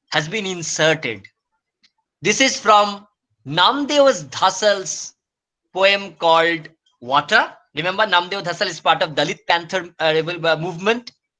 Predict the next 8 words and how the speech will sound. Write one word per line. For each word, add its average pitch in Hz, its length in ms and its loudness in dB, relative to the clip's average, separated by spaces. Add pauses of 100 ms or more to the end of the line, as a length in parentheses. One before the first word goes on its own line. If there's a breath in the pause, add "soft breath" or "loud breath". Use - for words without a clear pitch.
(400)
And 170 340 0
Dilip 277 340 0
Chitre 165 580 0 (420)
has 185 380 -2
translated 202 600 2
it 185 140 -4
from 180 200 0
Marathi. 147 640 0